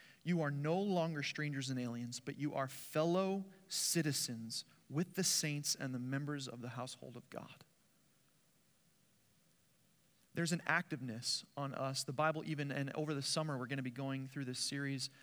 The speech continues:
um, where in the book of Ephesians, Paul walks us through the things that we should stop and the things that we should start. Um, and he uses the words "put on," "put off," right? Put on these things, put off these things. It's very similar to that. God is saying, "Stop living as a stranger and an alien of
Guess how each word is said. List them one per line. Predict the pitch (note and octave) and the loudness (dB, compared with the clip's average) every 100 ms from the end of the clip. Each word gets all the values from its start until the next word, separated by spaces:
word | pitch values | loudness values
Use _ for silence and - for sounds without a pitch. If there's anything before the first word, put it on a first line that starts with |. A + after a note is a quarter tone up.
| - - | -14 -2
um, | C3+ B2 C3 | -2 -2 -4
where | C#3 C3 | -2 0
in | C#3+ C3 | 0 -2
the | |
book | A#2+ C3+ | -2 -6
of | C3 | -8
Ephesians, | - D#3 D3 C3+ B2 A#2+ - - - | -8 -6 -2 -2 -2 -4 -8 -20 0
Paul | D#3+ C#3+ | 2 4
walks | C#3 - | 2 0
us | C#3 | -6
through | - C#3 | -4 -4
the | |
things | B2+ - C#3+ C#3 | -2 -2 -2 -2
that | |
we | B2+ | -2
should | C3 B2+ | -4 -2
stop | - C3+ C#3 | 0 0 0
and | C3+ | -6
the | |
things | B2+ C#3 | -6 -6
that | C3+ | -6
we | C3 | -6
should | - B2 | -6 -4
start. | - C3+ D#3 - - - - - | -2 0 -2 -4 -20 -20 -8 -2
Um, | B2 A#2+ | 0 0
and | |
he | C3 | -2
uses | C3+ D3 C#3 | 0 -2 -2
the | C3+ | -2
words | C#3 - | -2 -4
"put | - D3+ | -2 0
on," | C3+ C#3 | 2 0
"put | D#3 | -2
off," | A#2+ D#3 - - - - - - - | 0 0 -2 -12 -20 -20 -20 -20 -6
right? | D3 - | -6 -6
Put | - F3 - | -2 -2 0
on | - D3+ D#3+ | -2 2 2
these | D#3 D3+ - | 2 2 2
things, | D3 D#3 F#3+ - - - | 2 2 2 0 -2 -12
put | - F3 - | -4 -4 0
off | A#2 D3+ | -2 -2
these | - E3 | -2 -2
things. | - E3+ F#3+ - - - - - - | 0 -2 -4 -6 -10 -20 -20 -20 -4
It's | D3+ | 0
very | D3 F3+ | 2 4
similar | F3 F3 E3 D3 | 4 2 0 -2
to | |
that. | B2 B2+ - - - _ _ _ - - | -2 -2 -4 -10 -20 _ _ _ -16 2
God | E3+ | 4
is | D3+ | 4
saying, | D3 | 2
"Stop | C#3 - - - D#3+ F3+ - | 2 4 6 6 6 6 4
living | D#3 E3 D#3 C3+ | 4 4 4 2
as | C3 | 2
a | C3 | 2
stranger | - D3 C#3+ C3 | 0 0 0 -2
and | C3 | -2
an | B2+ | -2
alien | - C3 B2+ B2+ A#2+ | 0 0 2 0 -2
of | - B2 A#2+ | 0 -2 -2